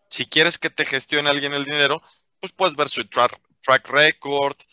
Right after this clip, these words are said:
revisar si es prudente en sus tomas de decisiones en términos de ver cómo ge-, gestiona,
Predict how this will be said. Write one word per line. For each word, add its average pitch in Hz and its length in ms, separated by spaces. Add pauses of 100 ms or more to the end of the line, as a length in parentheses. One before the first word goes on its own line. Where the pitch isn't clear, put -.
(240)
revisar 127 580
si - 140
es 123 120
prudente 120 520
en 113 80
sus - 240
tomas 110 300
de 104 80
decisiones 127 640
en 101 120
términos 113 320
de 101 60
ver 107 180
cómo 110 260
ge-, 78 240
gestiona, 127 760